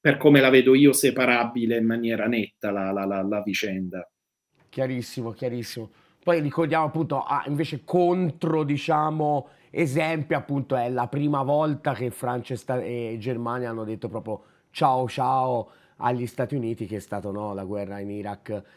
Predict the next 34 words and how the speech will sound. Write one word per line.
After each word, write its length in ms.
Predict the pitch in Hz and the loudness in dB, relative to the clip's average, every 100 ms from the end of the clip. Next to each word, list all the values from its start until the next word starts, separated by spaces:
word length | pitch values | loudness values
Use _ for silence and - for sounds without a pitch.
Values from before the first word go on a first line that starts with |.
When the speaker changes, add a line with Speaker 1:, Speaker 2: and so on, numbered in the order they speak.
| _ | _
Speaker 2:
del 220 | - 101 101 | -8 -6 -2
duemilatré, 680 | 110 117 127 127 113 107 | 0 0 -2 -2 -4 -6
quindi 260 | - 101 101 | -6 -8 -6
ovviamente 420 | 98 110 117 117 | -6 -6 -4 -4
il 100 | 127 | -6
quadro 420 | - 123 135 127 | 0 0 0 -2
è 1040 | 113 110 110 113 113 110 110 113 110 110 107 | -2 -2 -2 -2 -4 -4 -4 -6 -6 -8 -12
sempre 840 | 104 - 131 123 - 127 120 117 117 | -14 -8 -6 -6 -6 -4 -2 -4 -6
super 360 | - 117 127 | -8 -6 -6
dialettico 800 | 107 123 120 123 135 - 110 107 | -4 -4 -2 -4 -4 -10 -10 -8
e 240 | 101 98 98 | -8 -10 -12
è 20 | |
difficile. 580 | 98 95 - 98 147 - | -12 -14 -8 2 2 4
Speaker 1:
Ma, 140 | 151 147 - | 4 4 6
ma 160 | 156 | 8
è 100 | 175 | 8
stata 420 | 190 180 170 202 - - | 8 6 6 4 0 -2
Francia 680 | 165 170 175 - 175 170 - | 2 2 4 4 6 6 4
e 180 | 156 127 | 2 4
Germania, 720 | 123 131 123 156 135 113 110 | 4 4 4 4 6 4 4
non 220 | 117 151 | 4 6
è 100 | 202 | 6
stato 840 | 180 - 143 127 123 123 117 117 - | 4 2 2 2 0 0 2 0 2
un'istituzione 880 | 139 143 131 - 139 131 131 - 156 | 4 4 4 0 -2 -2 0 2 4
europea 420 | 147 131 127 147 | 6 4 8 8
di 180 | 143 123 | 6 2
cui 260 | 139 143 - | 6 6 6
pure 420 | 147 151 143 135 | 4 6 6 6
l'asse 420 | 135 139 131 - 123 | 4 4 4 0 0
franco-tedesco 880 | 143 135 135 127 123 131 131 - 123 | 0 -2 -2 0 4 4 4 2 2
era 140 | 117 | 2
il 80 | 113 | 2
motore 380 | 113 113 113 107 | 0 0 -2 -2
principale. 840 | 104 101 - 98 98 87 87 80 | -4 -4 -4 -4 -6 -6 -8 -10